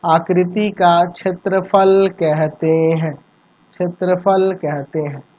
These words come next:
चलिए, मैं यहाँ पर यह एक तल ले लेता हूँ और इस तल पर मैं एक आकृति त्रिभुज ले लेता हूँ। तो यह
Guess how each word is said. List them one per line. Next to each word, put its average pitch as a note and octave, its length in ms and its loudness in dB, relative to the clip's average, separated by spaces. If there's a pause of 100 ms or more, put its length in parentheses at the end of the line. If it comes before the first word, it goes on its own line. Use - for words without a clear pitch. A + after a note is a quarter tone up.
चलिए, D#3 240 -4 (400)
मैं G#3+ 160 8
यहाँ B3+ 300 8
पर G3 300 2
यह A3 220 6
एक G#3 200 -4
तल G#3 120 6
ले G#3+ 140 2
लेता G3+ 280 2
हूँ F3+ 200 0
और F3+ 180 0
इस G#3+ 140 -2 (100)
तल C4+ 240 8
पर D#3+ 300 2 (260)
मैं C4 400 8 (100)
एक B3 300 6
आकृति G#3+ 520 4
त्रिभुज F3+ 500 2
ले D3+ 100 -2
लेता C#3+ 300 -8
हूँ। D3 120 -14
तो F#3 140 0
यह A#3 220 10